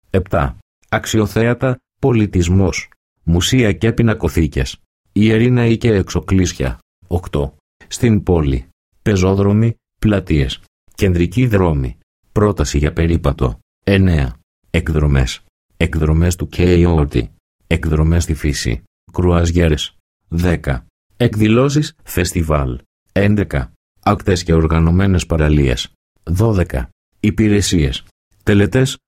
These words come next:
πολιτική γάμη. Δεκατρία. Υγεία. Πολυκλινικές. Φυσιοθεραπευτήρια. Δεκατέσσερα. Φαγητό και διασκέδαση.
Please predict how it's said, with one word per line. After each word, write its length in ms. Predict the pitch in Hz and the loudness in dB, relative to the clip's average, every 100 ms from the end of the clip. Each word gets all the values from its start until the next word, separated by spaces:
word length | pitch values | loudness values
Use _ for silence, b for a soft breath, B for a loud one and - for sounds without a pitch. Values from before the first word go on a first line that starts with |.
| _ | _
πολιτική 640 | 139 123 104 101 87 117 98 | -2 2 2 0 -2 0 2
γάμη. 420 | 85 76 65 62 _ _ _ - | 2 2 0 -4 _ _ _ -8
Δεκατρία. 800 | 101 101 98 92 98 82 69 64 _ _ _ | -4 -2 -2 -2 0 2 0 -4 _ _ _
Υγεία. 580 | 113 101 87 80 67 58 _ _ _ - | -2 0 2 2 0 -4 _ _ _ -6
Πολυκλινικές. 1040 | 110 104 92 90 90 80 73 85 76 - _ _ _ | 0 2 2 2 0 0 0 -2 -2 -8 _ _ _
Φυσιοθεραπευτήρια. 1400 | - - 104 104 92 92 92 95 104 - 85 69 64 64 _ _ _ - | -14 -6 -2 0 0 2 -2 0 -2 0 0 0 -4 -10 _ _ _ -4
Δεκατέσσερα. 960 | 95 95 98 90 87 - 73 65 64 - _ _ | -2 0 -2 0 -2 -2 -4 -4 -6 -10 _ _
Φαγητό 520 | - 101 95 92 104 101 | -4 -2 0 0 0 0
και 240 | - 90 | 0 0
διασκέδαση. 840 | 82 85 - 98 76 67 - 64 | 2 0 0 -2 -2 -4 -6 -8